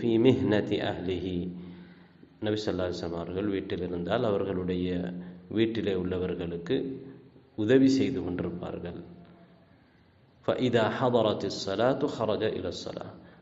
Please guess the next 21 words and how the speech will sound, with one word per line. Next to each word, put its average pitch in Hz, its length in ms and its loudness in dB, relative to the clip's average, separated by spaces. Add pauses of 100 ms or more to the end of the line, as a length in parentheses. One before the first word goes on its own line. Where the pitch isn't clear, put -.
(180)
தொழுகை 117 340 6
நேரம் 92 320 0
வந்துவிட்டால் 90 680 -2 (460)
தொழுகைக்காக 101 840 2 (180)
நபி 92 220 -2 (100)
ஸல்லல்லாஹு 87 520 -4 (100)
அலைஹி 87 320 -4
வஸல்லம் 87 500 -8
அவர்கள் 87 380 -4 (480)
சென்று 107 480 0
விடுவார்கள் 87 600 0 (220)
என்கின்ற 87 720 -4 (320)
செய்தியை 87 680 -4 (560)
ஆயிஷா 92 360 -2
ரலியல்லாஹு 87 840 -2 (160)
அன்ஹா 90 320 -2
அவர்கள் 85 580 -4 (340)
இங்கே 90 500 -2 (180)
குறிப்பிடுகிறார்கள். 87 800 -2
எனவே, 104 420 2 (300)
நபி 101 220 2